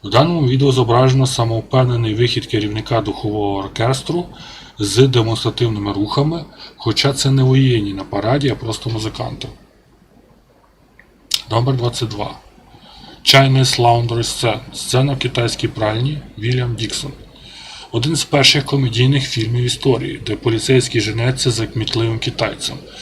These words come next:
який використовує свою пруткість і акробатичні навички, щоб обманути і втомити такого цілеспрямованого поліцейського.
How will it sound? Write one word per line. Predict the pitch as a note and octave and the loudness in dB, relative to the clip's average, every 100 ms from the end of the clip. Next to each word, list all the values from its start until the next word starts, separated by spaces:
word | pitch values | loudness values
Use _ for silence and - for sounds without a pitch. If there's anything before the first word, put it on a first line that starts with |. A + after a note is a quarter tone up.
| - - - | -16 -14 -8
який | A2+ A2+ C3+ | -4 0 0
використовує | A#2+ A2+ A2+ - B2 A2+ G#2+ | 0 0 -2 0 2 2 2
свою | - G#2 | -2 -4
пруткість | G2 B2 C3+ C#3 C3+ - | 0 2 2 0 -4 -4
і | G#2+ G#2+ | -4 -2
акробатичні | G#2 G#2+ G2+ G#2 G#2+ G#2+ - - G2+ | -2 -4 -4 -4 -4 -4 -4 -4 -4
навички, | A2 D3+ D3+ - D#3 D3 - - - - | -2 -2 -2 -2 -2 -6 -8 -18 -12 -2
щоб | - B2 A2+ | 0 0 -2
обманути | G#2 A2 A2 C#3+ D3 | -2 0 2 2 0
і | |
втомити | C3 A2+ G#2 B2 B2+ | -2 -2 -2 0 -2
такого | A2+ - A#2 A#2 | -4 -2 -2 -2
цілеспрямованого | - G#2 G2+ - G2+ G#2+ A2+ A2 G#2 | -2 -4 -4 -8 -6 -2 -2 -2 -4
поліцейського. | - G#2 G2+ A2 G#2+ - B2 | -4 -6 -4 -6 -8 -10 -14